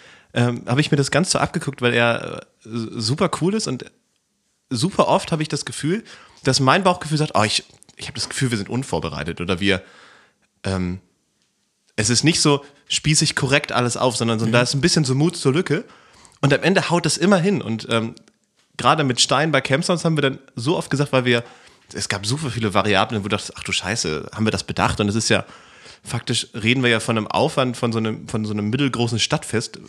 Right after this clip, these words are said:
Speaker 1: gerade im November. Ähm, und das alles auszublenden und zu sagen, „Das wird alles schon.“ Und dann zu sehen, wie viele Probleme sich einfach lösen, wenn du, wenn du nur diesen Spirit von, „Wir machen das und es wird geil“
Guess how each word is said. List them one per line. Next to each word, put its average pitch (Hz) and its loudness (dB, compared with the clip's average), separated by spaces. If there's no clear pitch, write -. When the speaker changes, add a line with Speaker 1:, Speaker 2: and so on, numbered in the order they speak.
Speaker 1:
gerade 110 2
im 117 2
November. 131 2
Ähm, 107 -2
und 131 4
das 127 0
alles 123 0
auszublenden 123 2
und 117 -8
zu - -
sagen, 120 4
„Das 110 0
wird 190 2
alles 117 -2
schon.“ 151 -4
Und 113 -2
dann 139 4
zu 147 2
sehen, 135 0
wie 170 0
viele 160 -8
Probleme 147 -2
sich 156 -8
einfach 143 -6
lösen, 175 0
wenn 143 2
du, 135 -2
wenn 117 0
du 117 2
nur 131 4
diesen 147 0
Spirit 165 0
von, 139 0
„Wir 117 0
machen 131 0
das 117 0
und 123 -2
es 104 0
wird 107 -2
geil“ 139 2